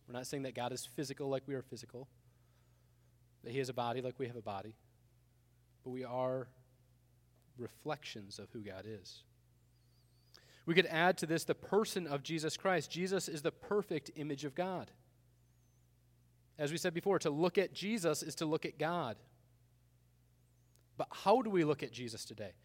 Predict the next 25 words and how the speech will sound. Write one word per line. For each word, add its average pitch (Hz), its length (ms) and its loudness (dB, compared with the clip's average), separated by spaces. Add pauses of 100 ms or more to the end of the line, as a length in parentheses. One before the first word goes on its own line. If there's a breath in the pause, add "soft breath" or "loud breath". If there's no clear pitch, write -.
(160 loud breath)
How 226 260 10
do 240 100 0
we 196 120 2
picture 139 360 -4
Jesus 110 360 -10
today? 104 320 -10 (400 soft breath)
Paul 202 220 10
tells 170 260 4
us 165 140 -2
in 147 80 -4
Second 170 320 0
Corinthians 170 480 -2
four, 165 320 2
four 156 180 -2
to 156 60 -2
six - 560 2 (460 soft breath)
that 143 120 0
the 151 80 -2
gospel 160 720 2
shines 160 600 0 (140)
Jesus 156 420 -2
brightly 143 720 2
into 160 220 -2
our 160 140 4
hearts. - 640 -2